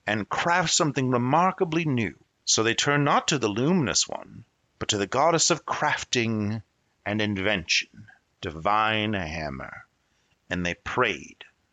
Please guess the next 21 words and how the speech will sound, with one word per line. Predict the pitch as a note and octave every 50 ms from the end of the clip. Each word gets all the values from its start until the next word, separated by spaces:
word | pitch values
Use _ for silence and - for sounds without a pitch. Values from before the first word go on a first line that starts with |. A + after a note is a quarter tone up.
| _ _ _ _ -
for | G#2 F#2
the | F#2+
spark | - - - - - - A2+ - C2+ - - - -
of | - -
invention. | F2+ E2+ F#2 G#2 G2+ F2 D#2+ - - - - - - _ _ _ _ _ _ _ _ _ _ _ _ _ -
After | G#2 G2 F2+ - - F#2 F2+ F2+ E2+ E2 D#2 - - - -
a | F2+
lifetime | F2+ F#2 A#2 D3+ C3+ - - - - D#2+ D2+ C#2+ D2+
of | C#2+ -
work | G#2+ A#2 G2+ F2+ D#2 - -
dedicated | - G#2+ G#2 G2 F2+ - - F#2+ E2+ D2 C#2+ -
to | E2+
the | C#2+ -
pursuit | - - - B2 G#2 -
of | - E2+
magic | F#2 G#2 A2 G#2+ G2 F2+ D#2+ - -
and | D#2 -
honest | - D3+ E3 E3 A#2+ - - -
attempts | - - C3 A2+ F2+ - -
to | - -
build | - G#2+ G#2 F#2 C#2+ C2 - -